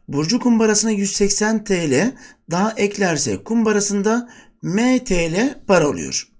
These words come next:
Kumbarasından altmış T L alırsa kumbarasına M bölü dört T L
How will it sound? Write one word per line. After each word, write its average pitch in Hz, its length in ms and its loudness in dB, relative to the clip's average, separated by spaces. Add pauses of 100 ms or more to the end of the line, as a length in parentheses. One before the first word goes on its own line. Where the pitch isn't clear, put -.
(1120)
Kumbarasından 233 720 2
altmış 190 400 0
T 208 260 4
L 214 80 4
alırsa 202 760 -2 (260)
kumbarasına 214 540 0
M 208 320 0
bölü 202 200 0
dört 208 280 4
T 127 220 0
L 226 280 0